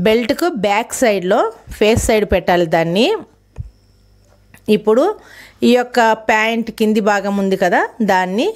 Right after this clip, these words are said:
ఉల్టాలో ఈ విధంగా పెట్టుకుంటూ మీరు పెద్ద పెద్ద ప్లేట్లు ఇచ్చుకోవాలండి. ఆ బెల్ట్కు మొత్తం కవర్ అయ్యేలాగున పెద్ద పెద్దగా ప్లేట్లు ఇచ్చుకోవాలి, ఒకే దగ్గర కాకుండా మధ్య మధ్యలో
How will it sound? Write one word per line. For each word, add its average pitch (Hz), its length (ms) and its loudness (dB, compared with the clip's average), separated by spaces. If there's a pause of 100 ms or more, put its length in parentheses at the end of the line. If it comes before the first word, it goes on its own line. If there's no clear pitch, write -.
(760)
ఉల్టాలో 220 480 2
ఈ 202 100 0
విధంగా 190 300 0
పెట్టుకుంటూ 190 540 0 (760)
మీరు 247 160 4 (100)
పెద్ద 240 120 2 (100)
పెద్ద 220 160 0 (120)
ప్లేట్లు 214 380 2
ఇచ్చుకోవాలండి. 185 800 2 (520)
ఆ 196 40 2 (100)
బెల్ట్కు 208 400 -2 (200)
మొత్తం 208 280 -2 (120)
కవర్ 190 300 2
అయ్యేలాగున 180 580 0 (180)
పెద్ద 202 220 0
పెద్దగా 190 380 0
ప్లేట్లు 190 340 0
ఇచ్చుకోవాలి, 190 440 0 (100)
ఒకే 214 200 0 (120)
దగ్గర 180 240 0 (140)
కాకుండా 185 420 -2 (680)
మధ్య 214 280 0
మధ్యలో 202 320 0